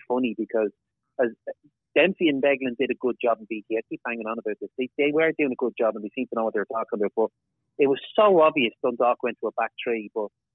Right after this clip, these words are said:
Beglin went on about it being a, "Oh, they're giving up and they're con-, con-, containing what we have, and, like, they don't wanna get hammered." And you're kinda going, "They're obviously playing three at the back and two wing backs. They're going more attacking."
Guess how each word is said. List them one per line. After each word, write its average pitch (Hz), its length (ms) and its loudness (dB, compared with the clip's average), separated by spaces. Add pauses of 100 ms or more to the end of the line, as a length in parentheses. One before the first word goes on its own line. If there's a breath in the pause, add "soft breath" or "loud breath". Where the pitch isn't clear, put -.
(420)
Beglin 139 340 0 (220)
went 123 240 -2
on 123 220 2
about 113 320 0
it 101 120 -8
being 113 240 -6
a, 101 280 -8
"Oh, 110 200 -4
they're 110 160 -2
giving 110 220 0
up 110 160 -2
and 107 140 0
they're 107 100 0
con-, 107 260 -8
con-, - 160 -4 (140)
containing 123 420 2
what 113 180 -2
we 104 140 -4
have, 110 280 2
and, 101 160 -4 (380 soft breath)
like, 113 180 2
they 123 80 4
don't 117 180 4
wanna 113 160 2
get 107 200 2
hammered." 117 340 2
And 113 80 -4
you're 104 80 0
kinda 117 220 -2
going, 104 240 0 (100)
"They're 113 100 2
obviously 139 240 0
playing 135 220 0
three 123 120 2
at 110 60 0
the 113 60 -4
back 113 220 2
and 98 180 -4
two 113 80 -2
wing 113 160 0
backs. 110 240 0
They're 104 100 -4
going 123 200 0
more 107 160 0
attacking." 110 380 -4